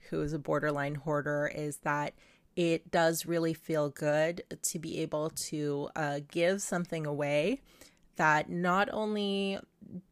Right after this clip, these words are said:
do I not need anymore, but that someone out there does actually want and need. So it has, like, a second life and is not just, like, complete trash or recycling. Someone is finding value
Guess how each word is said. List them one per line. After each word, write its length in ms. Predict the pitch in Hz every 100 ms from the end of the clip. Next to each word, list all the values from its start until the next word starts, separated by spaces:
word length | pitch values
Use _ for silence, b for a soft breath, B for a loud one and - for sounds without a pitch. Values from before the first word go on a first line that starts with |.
| _
do 240 | - 175 165
I 120 | 156
not 320 | 156 156 170
need 360 | 185 170 175 185
anymore, 720 | 196 214 226 220 220 226 220 -
but 160 | 170
that 280 | 165 156 -
someone 480 | - 185 180 175 175
out 220 | 156 151 -
there 300 | - 151 147
does 420 | 151 160 143 147 -
actually 460 | 151 - - 147 143
want 340 | 139 147 -
and 220 | 143 147
need. 300 | 147 143 147
So 160 | - -
it 80 | 165
has, 340 | - 170 175
like, 180 | 160 147
a 120 | 156
second 500 | 151 - 143 147 151
life 320 | 139 135 147 -
and 180 | 160 160
is 200 | 160 165
not 240 | 147 147
just, 220 | 143 -
like, 200 | 139 139
complete 440 | - 160 - 147 -
trash 420 | - 143 147 -
or 140 | 160
recycling. 720 | 147 143 - 135 - 143 156 B B B B
Someone 440 | - 196 196 185 -
is 320 | - 170 165 -
finding 360 | 151 151 151
value 680 | 151 151 151 147 147 143 151